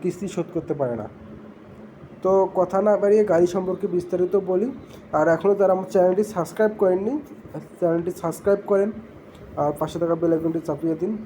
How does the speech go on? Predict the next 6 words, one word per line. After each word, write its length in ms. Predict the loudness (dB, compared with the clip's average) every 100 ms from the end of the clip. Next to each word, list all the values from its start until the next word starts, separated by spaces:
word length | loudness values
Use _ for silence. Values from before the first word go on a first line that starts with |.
| -16 -20 -20 -20 -18 0
লাইক, 220 | 0 2 0
কমেন্ট, 280 | 0 0
শেয়ার 220 | 0 0 0
করবেন। 360 | 0 0 0 -4 -10 -18 -20 -20 -20 -20 -20 -20 -20 -20 -20 -20 -20 -10 -2
আর 160 | -2 2
যারা 260 | 4 6